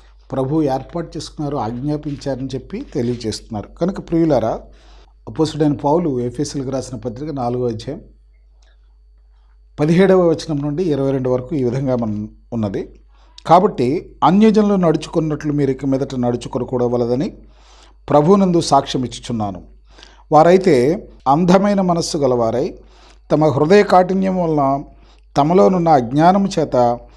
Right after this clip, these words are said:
దేవుని వలన కలుగు జీవంలో నుండి వేరుపరచబడిన వారై, తమ మనస్సునకు కలిగిన వ్యర్థత అనుసరించి నడుచుకొనుచున్నారు. వారు సిగ్గులేని వారై ఉండి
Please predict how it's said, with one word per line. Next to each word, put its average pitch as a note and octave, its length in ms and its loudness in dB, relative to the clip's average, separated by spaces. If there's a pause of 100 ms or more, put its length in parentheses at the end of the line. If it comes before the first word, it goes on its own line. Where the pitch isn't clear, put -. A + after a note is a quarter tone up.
(280)
దేవుని E3 520 6
వలన F#3+ 240 2
కలుగు E3+ 280 0
జీవంలో E3 540 2
నుండి D3+ 220 0
వేరుపరచబడిన D3 840 0
వారై, C3 460 2 (500)
తమ C#3 180 2
మనస్సునకు F3 640 2
కలిగిన D#3+ 320 2
వ్యర్థత C3 480 0
అనుసరించి C#3+ 540 -2
నడుచుకొనుచున్నారు. A2+ 840 -8 (340)
వారు B2+ 300 2
సిగ్గులేని F3+ 580 2
వారై D3+ 360 2
ఉండి B2+ 460 -4